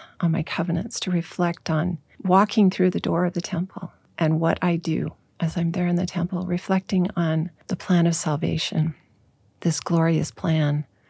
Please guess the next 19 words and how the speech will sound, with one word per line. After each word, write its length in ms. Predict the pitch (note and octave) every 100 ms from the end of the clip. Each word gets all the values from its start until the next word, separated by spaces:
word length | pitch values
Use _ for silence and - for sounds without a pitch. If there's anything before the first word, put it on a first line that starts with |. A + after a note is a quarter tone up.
| _ _ -
Adam 320 | F3+ F3+ F3
and 140 | D#3
Eve 440 | D#3 F3 E3 C#3+ -
coming 320 | - F3+ E3
to 160 | - -
earth 360 | E3 D#3 D3+ - _ - _ _
and 420 | E3 D#3 D3 E3 - -
Heavenly 380 | F#3 F3 E3+
Father 340 | E3+ - E3+ E3
teaching 480 | - F#3 F#3 E3 D3+
them 240 | C3+ C#3 - _ _ _
what 240 | - F3 -
they 120 | F3+
needed 260 | E3+ E3 E3
to 120 | -
know 280 | F3 F3+ D#3+
in 100 | C#3+
order 220 | D3 D#3
to 360 | D3+ - D#3